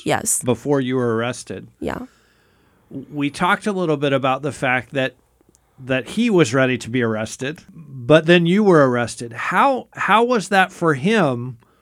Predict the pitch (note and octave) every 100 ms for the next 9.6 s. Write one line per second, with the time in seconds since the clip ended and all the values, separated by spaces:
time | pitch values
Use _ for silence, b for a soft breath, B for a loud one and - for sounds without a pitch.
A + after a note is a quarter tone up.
0 | _ _ _ _ _ _ _ _ - D3
1 | F#3+ A3+ G3+ F#3 F3 E3+ E3 D#3+ E3 -
2 | - - D#3 E3 E3+ D#3+ B2+ D#3 D#3 D3
3 | C3+ C#3+ - - G3+ D3+ A#2+ A#2+ D#3 b
4 | b b b - C#3+ E3+ G3+ - F#3+ E3
5 | - C#3+ D3+ D#3+ C#3 A#2 - - D#3+ C3
6 | B2+ D3 G3 E3 - - C#3+ - C#3 C3+
7 | C3 C3+ A#2 _ _ _ _ _ _ _
8 | _ D3+ D3+ D3 - G3+ D#3 A2+ F#3 D3+
9 | - G2+ - - -